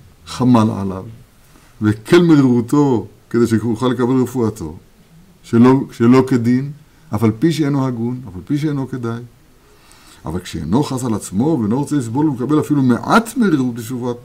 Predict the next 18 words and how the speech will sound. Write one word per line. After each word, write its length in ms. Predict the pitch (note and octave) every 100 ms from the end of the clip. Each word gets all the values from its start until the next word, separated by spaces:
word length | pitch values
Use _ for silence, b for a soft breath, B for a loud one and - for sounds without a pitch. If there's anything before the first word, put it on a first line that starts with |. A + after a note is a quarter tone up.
| - A#2+
בשביל 240 | A2+ C3
רפואת 280 | A2 C3 B2+
נפשו, 400 | B2 A#2 C3+ D3 - b b b b b b -
אזי 380 | A2+ A#2+ F#3+ A#3
חס 200 | G3 E3
ושלום 320 | D3+ C3+ B2
מתגבר 400 | A2+ A#2 A2+ B2
הקטרוג 440 | A2 A2+ A2 A2+
ושולחין 340 | C3 A2+ G2+ A2+
לו 80 | B2+
מרירות 340 | B2 D3 D#3+
הרבה, 300 | E3+ F3+ C4 C#4 - _ b b b b -
שאינו 320 | - A#2+ A2+
יכול 180 | A2 B2
לקבל 200 | A#2+ C#3
לו 100 | C3
בשום 240 | A#2+ E3
אופן. 360 | E3+ A#3+ B3+